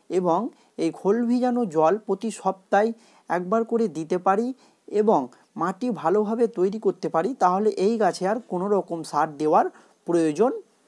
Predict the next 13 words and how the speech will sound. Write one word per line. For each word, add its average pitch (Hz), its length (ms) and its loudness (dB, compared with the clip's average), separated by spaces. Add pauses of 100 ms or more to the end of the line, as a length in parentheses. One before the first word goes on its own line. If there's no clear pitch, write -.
নেই, 165 260 -2 (440)
তাহলেই 185 420 4 (140)
হবে। 135 260 2 (800)
গাছগুলিতে 185 640 2 (440)
খোল 208 220 6 (120)
জল 220 140 2 (100)
দেওয়ার 170 240 4 (260)
আরও 208 140 2 (100)
কিছুদিন 196 360 -6 (120)
পর 139 140 4 (440)
আপনারা 196 260 -2 (100)
দেখুন 247 240 -2 (200)
আবারও 220 260 2